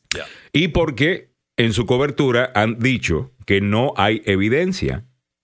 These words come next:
Speaker 2: para las acusaciones de fraude electoral que el presidente sigue mencionando en Twitter, pero que no menciona cuando va a corte, porque en corte tiene que tener evidencia para decirlo, y como no la
Speaker 1: Sí.
Speaker 2: tiene,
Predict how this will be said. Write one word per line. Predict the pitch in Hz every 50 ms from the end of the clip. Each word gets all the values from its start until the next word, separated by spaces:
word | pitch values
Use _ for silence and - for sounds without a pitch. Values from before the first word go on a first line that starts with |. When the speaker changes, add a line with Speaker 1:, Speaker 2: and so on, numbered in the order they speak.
| _ _ _ _ _ _ -
Speaker 2:
para | - 95 95 98 110 120 127 131 135
las | 123 101 92 95 110 117 - - - - 92
acusaciones | 90 82 92 95 - 131 107 - 120 123 120 120 135 147 123 -
de | 90 90 98 101
fraude | - 85 87 95 104 117
electoral | 120 131 127 127 - 147 123 113 120 135 131 - - _ _ - - _ _ _ _
que | - 107
el | 113 110
presidente | - 123 123 113 - 131 117 107 104 104 92 113 104
sigue | - 101 104 101 110 110 110 110 110 107
mencionando | 110 117 110 104 - 120 120 113 104 107 117 127
en | 135 123
Twitter, | 131 147 139 117 - 123 120 135 143 - _ _ _ - _ _ _ _
pero | - 123 135 131
que | - 160
no | 151 135 113
menciona | 127 139 143 127 - 120 101 92 95 113 120
cuando | 147 143 131 104 92
va | 85 85
a | 87
corte, | - 107 95 85 90 - 170
porque | 175 190 185 - 180
en | 170 147
corte | - 101 85 - - - 135 139
tiene | 135 - 87 76 71 71 85
que | - 127 120
tener | 131 127 92 76 73 78
evidencia | 85 95 101 143 226 294 240 - 156 107
para | 95 98 87 80
decirlo, | 76 73 - - 82 76 85 95 151 165
y | 139 104
como | 76 95 82 78 73
no | 80 120 202
la | 247
Speaker 1:
Sí. | - 208 202
Speaker 2:
tiene, | 185 165 170 170 -